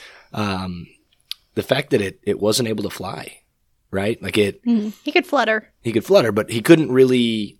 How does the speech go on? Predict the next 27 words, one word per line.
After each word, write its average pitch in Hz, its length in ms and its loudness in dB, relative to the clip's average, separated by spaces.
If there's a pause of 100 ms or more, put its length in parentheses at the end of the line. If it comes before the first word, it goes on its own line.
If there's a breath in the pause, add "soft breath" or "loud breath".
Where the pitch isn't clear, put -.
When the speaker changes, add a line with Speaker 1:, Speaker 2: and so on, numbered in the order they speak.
Speaker 1:
like, 113 80 -16
he 120 60 -4
wasn't 139 180 2
able 127 240 2
to 107 80 -4
leave. 104 380 -4 (240)
Speaker 2:
No. 214 260 -2 (160)
Speaker 1:
Um, 175 500 -14
Speaker 2:
No 247 160 2
Speaker 1:
he 247 60 4
Speaker 2:
more 233 140 4
than 220 100 0
maybe 190 220 -2
fifteen 190 400 -8
seconds. - 520 -10
Speaker 1:
Yeah, 107 220 0 (140)
and, 98 160 -8
and, 101 280 -6
and, 92 240 -6 (560 loud breath)
and 131 140 -2
that, 196 320 -4
I 120 120 -2
think, 135 220 -4
is 107 140 -4
kinda 147 220 -2
telling, - 360 -6
right? 107 380 -4